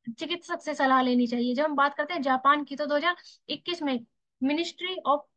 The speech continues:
loneliness यानी अकेलेपन को दूर करने के लिए एक मंत्रालय ही बनाना पड़ा था। इतने अधिक लोग वहां पर अकेलेपन से मुक्त करार करने के लिए, फिर आत्महत्या से बचाव के लिए इस प्रकार की ministry स्थापित करनी पड़ी थी।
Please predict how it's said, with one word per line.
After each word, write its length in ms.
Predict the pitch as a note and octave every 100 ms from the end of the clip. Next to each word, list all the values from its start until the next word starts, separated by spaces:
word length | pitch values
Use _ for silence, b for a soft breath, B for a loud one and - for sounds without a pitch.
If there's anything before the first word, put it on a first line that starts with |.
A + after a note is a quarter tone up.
| _ _ _ _ _ _ _ C4
loneliness 640 | C#4 D#4 E4+ D#4+ C4 -
यानी 180 | C#4 E4
अकेलेपन 460 | C#4+ D#4+ E4 E4
को 100 | E4
दूर 180 | D4 D#4
करने 220 | D#4 C4+
के 80 | C4
लिए 100 | D#4
एक 80 | E4+
मंत्रालय 460 | C#4 C4+ C#4 D4 E4
ही 80 |
बनाना 380 | D4 C4 B3 A#3
पड़ा 200 | A#3 A#3
था। 80 | C#4
इतने 340 | C#4 F4 F4
अधिक 240 | - B3+ D#4
लोग 240 | B3+ C4+ - B -
वहां 140 | B3+ B3+
पर 100 | E4
अकेलेपन 540 | C4 C#4 C#4+ D4 C#4 b b -
से 500 | B3 A#3 - D#4+ D4+ - - B3+
मुक्त 260 | C4+ E4 -
करार 300 | D4 C#4 C#4
करने 240 | C4 C4
के 60 | C4
लिए, 140 | C4+
फिर 120 | E4+
आत्महत्या 480 | C#4+ D4+ D#4 D#4 D4+
से 100 | D4+
बचाव 320 | C4+ C#4 C4+
के 80 | B3+
लिए 120 | D#4+
इस 120 | D#4
प्रकार 300 | D#4 C#4 B3+
की 200 | C4 D#4
ministry 560 | C4 C#4 D4 - C#4+ C#4
स्थापित 380 | - - - E4+
करनी 240 | C#4 B3+
पड़ी 220 | A#3+ A3+
थी। 120 | A#3